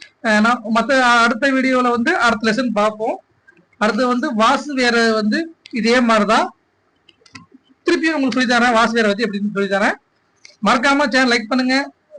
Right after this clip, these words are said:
சப்ஸ்கிரைப் பண்ணுங்க, மத்தவங்களுக்கு வீடியோ ஷேர் பண்ணுங்க. ஊக்கங்கிறது பெரிய மருந்துங்க.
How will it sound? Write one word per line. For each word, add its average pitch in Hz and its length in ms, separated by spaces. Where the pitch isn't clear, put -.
சப்ஸ்கிரைப் 214 260
பண்ணுங்க, 214 360
மத்தவங்களுக்கு 196 480
வீடியோ 233 300
ஷேர் 226 220
பண்ணுங்க. 226 480
ஊக்கங்கிறது 277 720
பெரிய 247 480
மருந்துங்க. 208 560